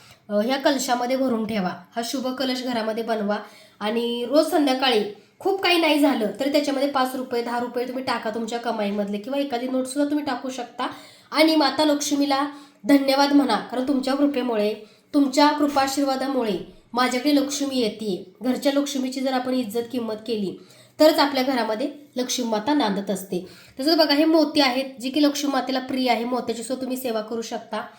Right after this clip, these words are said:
तर अशा प्रकारे बघा, रोज रात्री किती वेळ होऊ दे पण माता लक्ष्मीचा धन्यवाद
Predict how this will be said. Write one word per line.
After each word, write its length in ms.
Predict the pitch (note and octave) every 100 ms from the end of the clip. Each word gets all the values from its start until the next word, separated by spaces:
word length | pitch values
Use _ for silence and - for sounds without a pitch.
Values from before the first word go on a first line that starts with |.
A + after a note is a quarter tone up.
| - - _ -
तर 60 |
अशा 200 | C4+ D4
प्रकारे 320 | D4+ E4+ E4 D#4
बघा, 280 | C4 A#3+ C#4+ - - _
रोज 260 | C4+ F4+ F#4
रात्री 300 | D4 C#4 B3
किती 440 | - D4 D4 E4+
वेळ 180 | D4+ C#4+
होऊ 100 | C4+
दे 160 | A#3+
पण 160 | G#3 C#4+
माता 280 | C#4+ - B3+
लक्ष्मीचा 480 | C4 - B3 B3 B3+
धन्यवाद 480 | B3+ A#3+ G#3+ A3+